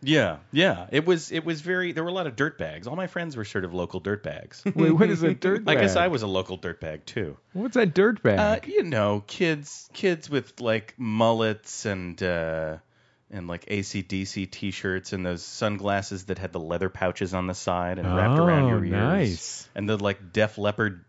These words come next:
Speaker 1: you know, desert hat that kept your neck from getting
Speaker 2: Oh,
Speaker 1: sunburned.
Speaker 2: yeah, absolutely.
Speaker 1: Uh, not really for the desert, but
Speaker 2: More for the French, for, like, for the French Foreign
Speaker 1: the
Speaker 2: Legion.
Speaker 1: French Foreign Legion, yeah. If you, if, if you had been sent to
Speaker 2: I
Speaker 1: the
Speaker 2: know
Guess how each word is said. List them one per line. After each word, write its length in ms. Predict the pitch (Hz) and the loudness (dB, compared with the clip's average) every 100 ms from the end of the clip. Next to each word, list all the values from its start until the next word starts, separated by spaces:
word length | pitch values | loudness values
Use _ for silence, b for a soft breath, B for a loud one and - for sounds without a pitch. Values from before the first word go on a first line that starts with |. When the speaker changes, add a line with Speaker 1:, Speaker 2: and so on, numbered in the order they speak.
| _ - | _ -10
Speaker 1:
you 120 | 107 | -6
know, 280 | 87 85 85 b b b b | -4 -4 -8 b b b b
desert 380 | 90 95 101 107 | 0 0 0 -4
hat 420 | - 107 104 - - - | -2 -2 -2 -8 -20 -14
that 180 | 104 - | -14 -6
kept 240 | 104 - | -8 -6
your 140 | 101 | -8
neck 240 | 95 92 101 | -4 -4 0
from 320 | 131 156 170 | 2 4 4
getting 160 | 202 190 | 2 2
Speaker 2:
Oh, 160 | 160 | 2
Speaker 1:
sunburned. 420 | 139 131 113 104 113 | 2 2 2 2 0
Speaker 2:
yeah, 120 | 135 | 0
absolutely. 1000 | 185 123 151 - 131 139 226 180 98 80 - - | 0 2 2 2 2 2 0 -2 -4 -6 -14 -16
Speaker 1:
Uh, 80 | 110 - | -14 -4
not 240 | 160 151 | -2 0
really 160 | 131 107 | 0 -2
for 200 | - 110 | -2 -2
the 100 | 95 | 0
desert, 380 | 92 90 80 - - | 0 0 -2 -10 -2
but 160 | 196 | 4
Speaker 2:
More 140 | 233 208 | 6 6
for 180 | 196 | 6
the 100 | 175 | 4
French, 340 | 147 - 151 - | 2 2 0 0
for, 140 | - | 0
like, 140 | 156 135 | 0 2
for 160 | 151 | 2
the 60 | 131 | 2
French 260 | - 135 | 2 -2
Foreign 300 | - 151 135 | 0 -2 2
Speaker 1:
the 80 | 127 | 2
Speaker 2:
Legion. 80 | 135 | 4
Speaker 1:
French 160 | 180 165 | 4 4
Foreign 320 | 160 143 110 | 4 2 2
Legion, 360 | 104 92 87 78 | -2 -4 -6 -8
yeah. 240 | 98 78 82 | -6 -6 -6
If 240 | - 117 - | -4 -4 -2
you, 160 | 107 - | -6 -2
if, 300 | 123 110 - 117 | -2 -2 -6 -6
if 180 | 104 - | -6 -4
you 200 | 95 92 | -6 -6
had 260 | 98 85 | -4 -6
been 200 | 92 78 | -6 -10
sent 260 | 73 - 80 | -8 -6 -2
to 80 | 151 | 2
Speaker 2:
I 60 | |
Speaker 1:
the 40 | |
Speaker 2:
know 100 | 156 | 4